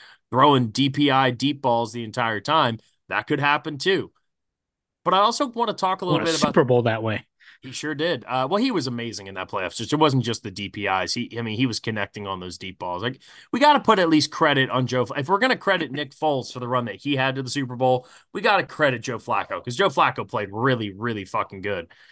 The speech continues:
Speaker 1: And that was, like,
Speaker 2: Well,
Speaker 1: with
Speaker 2: see,
Speaker 1: Ray
Speaker 2: the
Speaker 1: Lewis,
Speaker 2: difference is
Speaker 1: Ray Lewis with his bionicle arm, you know, that year. Like, that defense wasn't a prototypical Ravens defense. Like, you were, you had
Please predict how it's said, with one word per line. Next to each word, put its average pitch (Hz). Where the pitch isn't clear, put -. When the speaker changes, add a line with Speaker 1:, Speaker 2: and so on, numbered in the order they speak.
Speaker 1:
And 135
that 165
was, 139
like, 139
Speaker 2:
Well, 175
Speaker 1:
with 117
Speaker 2:
see, 160
Speaker 1:
Ray 190
Speaker 2:
the 170
Speaker 1:
Lewis, 143
Speaker 2:
difference 156
is 147
Speaker 1:
Ray 196
Lewis 180
with 151
his 151
bionicle 139
arm, 117
you 123
know, 113
that 113
year. 113
Like, 120
that 185
defense 151
wasn't 123
a 95
prototypical 117
Ravens 117
defense. 101
Like, 104
you 117
were, 110
you 123
had 110